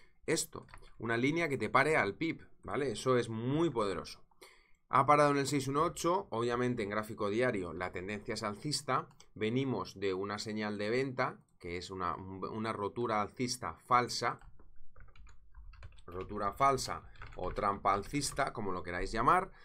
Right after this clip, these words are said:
en la cual hace un breakout, te hace un nuevo máximo histórico y después se te hace la vuelta. O sea, imaginaros la gente que ha comprado el breakout aquí, la rotura, y ha puesto el stop loss debajo del mínimo anterior.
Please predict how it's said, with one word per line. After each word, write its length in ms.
en 140
la 160
cual 400
hace 280
un 140
breakout, 640
te 80
hace 220
un 80
nuevo 200
máximo 400
histórico 600
y 80
después 560
se 200
te 120
hace 220
la 100
vuelta. 380
O 40
sea, 120
imaginaros 600
la 80
gente 300
que 60
ha 60
comprado 340
el 80
breakout 360
aquí, 220
la 100
rotura, 520
y 60
ha 80
puesto 220
el 60
stop 240
loss 240
debajo 380
del 100
mínimo 300
anterior. 480